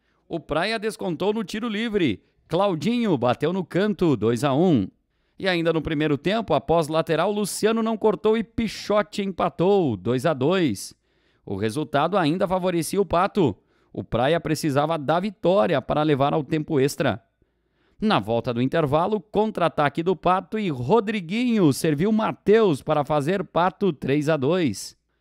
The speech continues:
A resposta do Praia foi rápida.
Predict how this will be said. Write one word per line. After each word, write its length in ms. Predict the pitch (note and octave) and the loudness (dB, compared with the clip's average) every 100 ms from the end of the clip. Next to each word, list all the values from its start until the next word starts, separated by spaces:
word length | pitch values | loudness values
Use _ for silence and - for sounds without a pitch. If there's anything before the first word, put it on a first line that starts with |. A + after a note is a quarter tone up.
| _ | _
A 120 | - G2 | -8 -6
resposta 600 | A2 B2+ - C3 C3 D#3 | -4 -8 -4 -4 -2 -4
do 120 | D#3 | -6
Praia 380 | - C3+ D3+ D#3+ | -2 0 0 -2
foi 200 | F#3 E3+ | -4 -4
rápida. 600 | C3+ E3 F#3+ E3 C3+ | -4 -6 -4 0 0